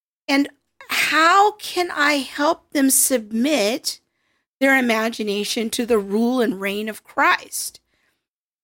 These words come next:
These are not questions I have all the answers to,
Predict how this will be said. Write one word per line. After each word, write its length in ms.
These 220
are 120
not 220
questions 460
I 100
have 260
all 120
the 240
answers 520
to, 280